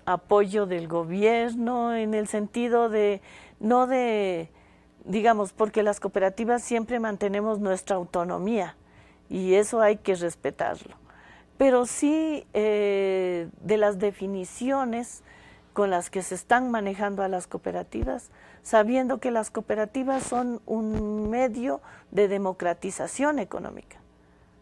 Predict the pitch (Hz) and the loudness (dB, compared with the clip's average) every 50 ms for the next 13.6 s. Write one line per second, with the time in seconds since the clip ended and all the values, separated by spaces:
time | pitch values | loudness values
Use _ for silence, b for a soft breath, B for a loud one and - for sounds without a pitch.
0 | _ _ - 170 165 165 - - 208 - _ - - 208 b b b b b b | _ _ -10 -10 -10 -8 -6 -8 -8 -8 _ -14 -14 -14 b b b b b b
1 | _ 196 196 - 214 214 208 226 214 - - 226 185 - 208 196 208 208 214 226 | _ -6 0 2 2 2 2 0 -8 -2 -2 -4 -2 0 -2 -2 -2 -2 -4 -4
2 | 214 - 240 214 208 214 202 202 208 196 190 214 226 240 254 254 254 277 247 233 | -4 -4 -6 -4 -2 -2 -2 -2 -2 -2 -2 -2 0 2 2 2 2 0 0 0
3 | 226 220 _ 233 220 208 196 - - - 285 311 302 302 285 220 214 208 196 196 | -2 -4 _ -4 -4 -4 -4 -6 -4 -2 0 0 0 -2 -2 -2 -2 0 0 0
4 | 202 196 190 180 180 196 190 185 180 170 - b b b b b b b b b | -2 -4 -6 -6 -6 -6 -4 -4 -4 -6 -10 b b b b b b b b b
5 | b _ - 190 190 190 190 190 185 180 - - - - 294 320 294 - - - | b _ -8 -4 -2 0 0 0 0 -2 -6 -10 -2 2 2 2 2 0 -10 -6
6 | - 254 220 196 208 202 190 185 185 170 190 202 220 254 330 - _ b b b | -4 -4 -2 -2 -2 -2 -2 -4 -2 0 0 2 2 0 -2 -4 _ b b b
7 | b b b b _ - 196 202 190 - - - 233 233 226 240 240 240 240 226 | b b b b _ -2 -2 -2 -2 -2 4 6 6 6 6 2 -2 -2 0 0
8 | 233 233 226 220 - - - 190 180 - - 190 190 196 220 247 247 269 240 - | 0 -2 -2 -6 -8 -4 -4 -4 -2 -2 -4 -4 0 0 0 0 0 -2 -6 -6
9 | - 285 277 - _ _ _ - 226 226 233 240 247 240 - - 233 233 240 240 | -8 -8 -8 -8 _ _ _ 0 2 4 4 2 2 0 -2 -6 -4 -4 -4 -4
10 | 240 b b b b b b _ _ - 254 254 233 233 226 220 220 220 - - | -6 b b b b b b _ _ 2 2 4 4 4 2 0 -2 -4 -2 0
11 | 240 240 254 262 262 - - _ _ _ - 202 196 196 190 190 185 185 180 180 | 2 2 2 2 0 -2 -14 _ _ _ -4 -2 -2 0 -2 -2 -2 -2 -2 -2
12 | 180 175 170 165 - - 175 185 214 233 214 208 202 - - 302 330 370 359 294 | -2 -2 -2 -4 -4 -6 -6 0 0 0 0 0 -6 0 2 4 4 4 2 0
13 | 240 226 220 226 262 311 320 - _ - 294 302 | -2 -2 -2 -4 -4 -4 -6 -8 _ -6 -6 -6